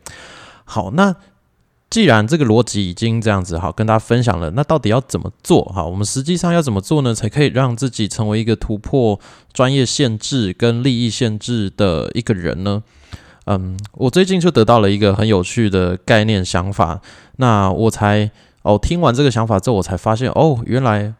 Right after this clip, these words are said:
我就是有做过了这件事情，那我今天才可以在一些事情的思考上面呢，变得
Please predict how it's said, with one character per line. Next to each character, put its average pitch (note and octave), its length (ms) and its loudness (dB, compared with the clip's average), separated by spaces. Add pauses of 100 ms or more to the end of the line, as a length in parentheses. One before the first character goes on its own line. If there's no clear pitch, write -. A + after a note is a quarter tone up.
(120)
我 A2 300 -2
就 - 180 -2
是 C3 160 -2
有 G#2 140 4
做 D3+ 260 2
过 B2+ 240 0
了 G2 100 2
这 G2+ 140 -4
件 A2 160 -2
事 G#2+ 160 -4
情， - 320 -8
那 G#2+ 160 -2
我 F#2+ 100 -2
今 A2 200 -6
天 G#2+ 160 -2
才 F2+ 180 -4
可 G#2 160 -4
以 F2+ 100 -2
在 F2 380 -2
一 - 80 -6
些 G#2+ 220 -2
事 B2 200 -4
情 F2+ 280 -6
的 F2 120 -4
思 B2 220 -6
考 F2 180 -2
上 A2 220 -4
面 G#2+ 160 -2
呢， F2+ 140 -4
变 G2+ 240 -4
得 E2 240 -4